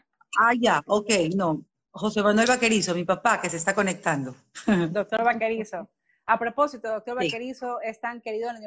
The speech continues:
Speaker 1: Fue
Speaker 2: Universidad
Speaker 1: rector de la
Speaker 2: Católica, fue,
Speaker 1: Católica.
Speaker 2: fue rector de la Universidad Católica. Doctor, bienvenido.
Speaker 1: Correcto.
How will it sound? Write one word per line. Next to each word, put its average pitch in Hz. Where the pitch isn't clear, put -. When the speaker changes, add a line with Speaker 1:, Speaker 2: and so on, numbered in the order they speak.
Speaker 1:
Fue 233
Speaker 2:
Universidad 277
Speaker 1:
rector 269
de 302
la 285
Speaker 2:
Católica, 233
fue, 277
Speaker 1:
Católica. 147
Speaker 2:
fue 262
rector 269
de 254
la 233
Universidad 214
Católica. 220
Doctor, 226
bienvenido. 214
Speaker 1:
Correcto. 160